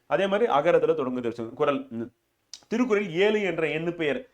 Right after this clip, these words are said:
எட்டு குறளில் காணப்படுகிறது. அப்ப ஏழு அப்படின்ற எண்ணு பெயர் வந்து பாத்தீங்கன்னா எட்டு குறளில் இடம்பெற்றிருக்கு. திருக்குறள் கோடி என்ற சொல் வந்து ஏழு இடங்களில் வந்துருது. So, அப்ப கோடி என்ற சொல் வந்து பாத்தீங்கன்னா ஏழு இடங்களில் வந்திருக்கு. அந்த திருக்குறள் எழுபது கோடி என்ற சொல் ஒரு முறை காணப்படுகிறது. அப்ப எழுபது கோடி அப்படின்னு சொல்லிட்டு வந்து பாத்தீங்கன்னா எண்ணிக்கை,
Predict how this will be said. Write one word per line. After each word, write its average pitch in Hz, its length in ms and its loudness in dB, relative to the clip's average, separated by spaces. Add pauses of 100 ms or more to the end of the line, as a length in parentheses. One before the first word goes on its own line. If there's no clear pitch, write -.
எட்டு - 340 0
குறளில் 165 300 0
காணப்படுகிறது. 113 500 -4
அப்ப 135 140 -2
ஏழு 180 300 2
அப்படின்ற 139 400 0
எண்ணு 143 240 -4
பெயர் 135 160 -2
வந்து 131 160 -4
பாத்தீங்கன்னா 143 260 -8
எட்டு 139 260 -2
குறளில் 143 420 -4
இடம்பெற்றிருக்கு. 131 460 -8 (260)
திருக்குறள் 226 420 -4
கோடி 214 260 4
என்ற 180 260 2
சொல் 160 140 -4
வந்து 160 260 -4
ஏழு 170 220 4
இடங்களில் 147 320 0
வந்துருது. 110 340 -8 (180)
So, 151 160 0
அப்ப 143 100 -2
கோடி 180 380 0
என்ற 135 220 -4
சொல் 151 160 -8
வந்து 139 200 -2
பாத்தீங்கன்னா 151 220 -6
ஏழு 143 160 0
இடங்களில் 135 260 -2
வந்திருக்கு. 120 400 -8 (120)
அந்த 147 180 -2
திருக்குறள் 202 400 -2
எழுபது 190 420 0
கோடி 170 200 2
என்ற 160 180 0
சொல் 202 140 -4
ஒரு 151 220 -2
முறை 151 200 -2
காணப்படுகிறது. 123 540 -4
அப்ப 151 160 0
எழுபது 151 240 2
கோடி 156 240 -2
அப்படின்னு 139 200 0
சொல்லிட்டு 135 320 -4
வந்து 135 160 -4
பாத்தீங்கன்னா 175 120 -10
எண்ணிக்கை, 160 480 -6